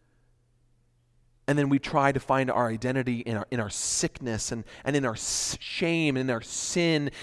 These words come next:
and in, in what others tell of us that's not true. This kind of life makes us feel as if we're a bruised reed, a smoldering wick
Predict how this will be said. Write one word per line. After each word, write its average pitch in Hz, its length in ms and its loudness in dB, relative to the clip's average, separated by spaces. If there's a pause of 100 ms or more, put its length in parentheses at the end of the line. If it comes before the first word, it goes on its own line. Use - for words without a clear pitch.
(140)
and 151 80 8
in, 143 120 4 (140)
in 156 140 6
what 151 160 6
others 160 580 6 (120)
tell 151 260 6
of 131 100 4
us 123 220 2
that's 120 220 -4
not 107 180 -2
true. 95 340 -8 (3500)
This 139 180 2
kind 117 260 -2
of 110 120 -4
life 107 320 -2
makes 113 320 -4
us - 160 -8
feel 117 320 -4
as 104 180 -8
if 110 220 -6 (380)
we're 120 180 0
a 113 80 0
bruised 120 720 -2 (260)
reed, 113 680 -2 (880)
a 131 60 -4
smoldering 127 880 0
wick - 460 -4